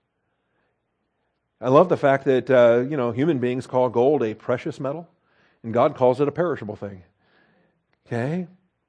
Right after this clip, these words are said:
And, uh, he says, "Wanna know what's more precious? The testing of your faith." The testing of your faith glorifies Jesus Christ. The testing of your faith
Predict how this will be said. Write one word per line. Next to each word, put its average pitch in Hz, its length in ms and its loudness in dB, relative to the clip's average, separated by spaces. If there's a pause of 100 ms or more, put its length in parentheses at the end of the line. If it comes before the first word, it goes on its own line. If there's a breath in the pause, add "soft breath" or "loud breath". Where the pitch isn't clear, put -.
(400)
And, 120 340 0
uh, 120 40 0
he 117 180 -2
says, 110 200 -6
"Wanna 127 180 0
know 139 40 2
what's 135 180 0
more 123 200 2
precious? 175 500 -8 (1120)
The 120 80 -6
testing 151 460 -4
of 113 80 -4
your 117 120 -6
faith." - 460 -16 (840)
The 117 100 -8
testing 156 420 0
of 131 80 0
your 120 100 0
faith 160 360 -2
glorifies 135 580 0
Jesus 120 340 -6
Christ. 135 380 -10
The 123 80 -8
testing 151 400 -6
of 127 60 -8
your 120 100 -2
faith 156 380 -2